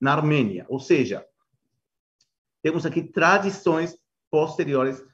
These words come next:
que indicam a santidade do lugar. Estou falando agora, em particular, do Monte do Templo em Jerusalém, ou Monte Moriá, ou Esplanada das Mesquitas.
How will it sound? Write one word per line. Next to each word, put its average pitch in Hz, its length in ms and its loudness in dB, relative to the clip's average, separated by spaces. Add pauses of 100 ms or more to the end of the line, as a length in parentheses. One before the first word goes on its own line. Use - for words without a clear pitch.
(320)
que 131 200 -6
indicam 156 640 -2
a 151 140 0
santidade 165 800 -2
do 131 140 -2
lugar. 180 540 -2 (200)
Estou 127 240 -6
falando 139 300 0
agora, 120 420 0
em 202 200 2
particular, 156 760 -4
do 143 220 -4
Monte 240 580 4
do 185 180 -4
Templo 165 560 0
em 165 180 0
Jerusalém, 151 560 0 (420)
ou 160 360 2
Monte 147 320 0
Moriá, 202 460 2 (100)
ou 185 220 4
Esplanada 131 760 -2
das 120 320 -2
Mesquitas. - 640 -8